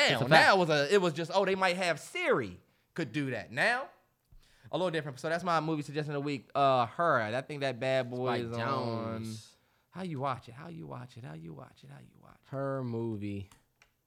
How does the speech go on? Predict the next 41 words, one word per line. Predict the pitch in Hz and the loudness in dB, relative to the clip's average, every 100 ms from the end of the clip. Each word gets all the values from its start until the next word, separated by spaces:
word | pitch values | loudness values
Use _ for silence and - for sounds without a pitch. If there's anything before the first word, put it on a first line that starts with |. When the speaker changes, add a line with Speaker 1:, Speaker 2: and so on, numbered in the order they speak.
| _ _ _ _ | _ _ _ _
Speaker 1:
It's | 117 117 | -10 -6
on | 123 120 120 117 113 110 107 110 _ _ _ _ _ _ _ _ _ - | -4 -2 -2 -2 -4 -4 -6 -10 _ _ _ _ _ _ _ _ _ -2
Apple | 127 139 | 0 0
T | 143 156 | -2 -4
V. | 135 131 127 123 123 _ _ _ _ _ _ | -2 -2 -2 -6 -10 _ _ _ _ _ _
It's | 110 110 | -10 -6
on | 117 110 | -4 -4
Amazon, | 131 131 123 120 120 117 117 113 - _ _ _ | -2 -2 -2 -4 -4 -4 -6 -8 -14 _ _ _
and | 110 117 | -8 -6
it's | 113 | -4
on | 123 117 110 107 104 - | -4 -4 -4 -4 -6 -10
YouTube. | 101 110 127 117 113 104 98 - _ _ _ _ _ _ - | -8 -4 -4 -6 -8 -8 -8 -12 _ _ _ _ _ _ -6
You | 127 | 4
gotta | 139 | 4
pay | 127 147 | 4 0
two | 143 | 0
dollars | 131 123 123 110 | 4 4 4 0
for | 104 95 | -4 -4
it. | 87 _ _ _ _ _ _ _ _ _ _ - | -8 _ _ _ _ _ _ _ _ _ _ -14
Speaker 2:
So, | 262 233 | -2 -2
so, | 226 208 208 | 0 0 2
Speaker 1:
You | 220 269 - | 0 -4 -4
Speaker 2:
it's | 143 | 2
Speaker 1:
might | 165 175 | 6 6
be | 160 | 6
Speaker 2:
on, | 160 | 6
Speaker 1:
able | 147 | 4
to | |
get | 135 156 | 2 2
it | 135 | 4
the | 143 | 6
other | 151 | 4
way. | 117 101 90 - _ _ | 4 -2 -6 -12 _ _
Speaker 2:
it's | - 202 | -16 -8
on | 190 | -6
Apple | 170 170 160 | -4 -4 -6
T | 175 156 | -8 -6
V. | 156 | -4
It's | 196 | -6
a, | 202 165 | -6 -8
it's, | 208 | -8